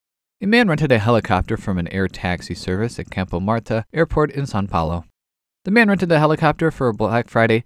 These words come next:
surprise. That surprise was definitely a good one. The man dressed as Santa Claus. During the flight, the Santa forced the pilot to land on a farm just outside of São Paulo's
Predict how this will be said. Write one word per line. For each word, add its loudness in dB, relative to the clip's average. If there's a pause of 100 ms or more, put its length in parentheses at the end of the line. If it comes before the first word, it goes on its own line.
surprise. -2 (460)
That -6
surprise 0
was -8
definitely -4
a -4
good -2
one. -4
The -4
man 4
dressed -2
as -6
Santa -2
Claus. -2 (520)
During 4
the 0
flight, 2
the -6
Santa -2
forced -2
the -14
pilot -4
to -8
land -2
on -2
a -2
farm -2
just -4
outside 0
of -6
São -6
Paulo's 0